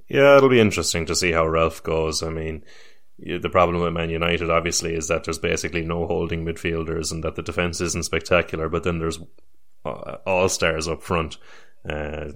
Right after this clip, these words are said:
it'd be interesting to see what, what manager can get the best from them, and, and I think Ralph has already done a good job in, in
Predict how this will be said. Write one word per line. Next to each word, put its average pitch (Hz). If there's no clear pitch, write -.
it'd -
be -
interesting 80
to 78
see 80
what, 80
what 82
manager 82
can 85
get 82
the 80
best 82
from 90
them, 82
and, 80
and 80
I 78
think 95
Ralph 95
has 90
already 85
done 87
a 87
good 82
job 85
in, 82
in 78